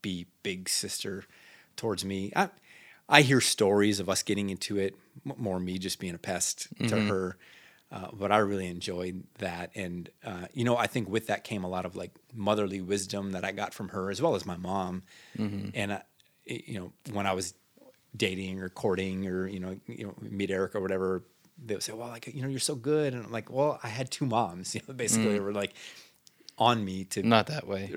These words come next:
Speaker 2: but
Speaker 1: Right,
Speaker 2: yeah.
Speaker 1: yeah. They were just, "Hey, clean up, pick up your laundry. This is how you fold a fitted sheet." This is, like, <laughs> all these things.
Speaker 2: Sure,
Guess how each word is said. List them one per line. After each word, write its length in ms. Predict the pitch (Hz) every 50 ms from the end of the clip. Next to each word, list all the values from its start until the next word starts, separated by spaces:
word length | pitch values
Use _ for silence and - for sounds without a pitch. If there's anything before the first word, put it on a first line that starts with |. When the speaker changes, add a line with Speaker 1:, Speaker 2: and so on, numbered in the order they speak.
| -
Speaker 2:
but 80 | - -
Speaker 1:
Right, 200 | 123 107 92 95
Speaker 2:
yeah. 120 | 104 101
Speaker 1:
yeah. 240 | 160 151 107 92 - - - - - - - - - - - - - _ _ -
They 120 | 127 117 107
were 100 | 107 104
just, 320 | 101 107 101 - - - - _ _ _ _ _ _ _
"Hey, 260 | - 113 104 90 80 - _
clean 240 | - - - - 110 110
up, 80 | - - _ _ -
pick 100 | 120 110
up 80 | 127 -
your 100 | 110 110
laundry. 380 | 110 107 107 104 95 90 90
This 160 | 87 87 90 98
is 60 | 95
how 60 | 101
you 60 | 107 110
fold 200 | - 123 120 110
a 40 |
fitted 260 | - - 131 107 98 -
sheet." 260 | - 120 104 90 -
This 180 | - 104 - 123
is, 60 | 110
like, 160 | 123 - - -
<laughs> 140 | 165 - -
all 60 | 190
these 160 | 160 135 -
things. 160 | - 131 98
Speaker 2:
Sure, 340 | - - 107 104 104 104 101